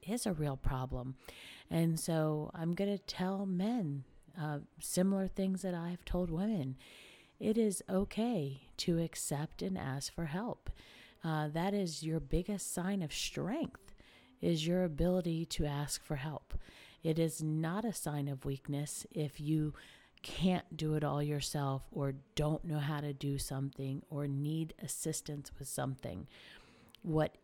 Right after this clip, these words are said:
is a sign of weakness is, um, being willing to falter or to stress out or lose sleep or, uh, lose quality time with your family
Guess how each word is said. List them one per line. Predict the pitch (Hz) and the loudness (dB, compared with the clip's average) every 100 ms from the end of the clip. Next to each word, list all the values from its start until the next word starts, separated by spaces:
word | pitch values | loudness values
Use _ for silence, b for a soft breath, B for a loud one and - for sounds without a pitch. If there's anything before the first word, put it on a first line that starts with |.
| - | 0
is | 240 277 | 0 2
a | |
sign | 233 - 143 139 | -2 0 0 0
of | 131 | 0
weakness | 135 131 - 147 143 | -2 -4 0 0 2
is, | 156 143 139 B B B B - | 2 2 0 B B B B -4
um, | 151 143 143 - | 0 2 0 2
being | 170 170 160 | 4 6 4
willing | 156 160 165 160 160 | 4 2 2 2 0
to | - 170 151 143 - | 2 4 4 2 -4
falter | - - - 160 165 - 135 131 - - | -8 -8 -2 0 0 0 -2 -2 -10 -4
or | 151 143 143 147 147 B B B - | 2 4 4 4 -2 B B B 0
to | 175 156 | 4 4
stress | 143 - - 160 156 - | 2 -2 0 2 2 0
out | 160 139 139 151 | 0 0 -2 -4
or | 135 127 135 | -4 -4 0
lose | 165 165 - | 2 2 0
sleep | - 160 151 135 127 - | 0 2 2 0 -4 -4
or, | 147 147 139 135 B B B B | -2 2 2 0 B B B B
uh, | 143 | -2
lose | 139 147 170 - | 0 2 2 0
quality | - 160 165 165 160 | 0 2 2 0 0
time | - 156 156 156 | -2 0 2 2
with | 151 | 2
your | 151 139 | 0 -2
family | 151 156 156 135 131 | 0 0 2 0 -2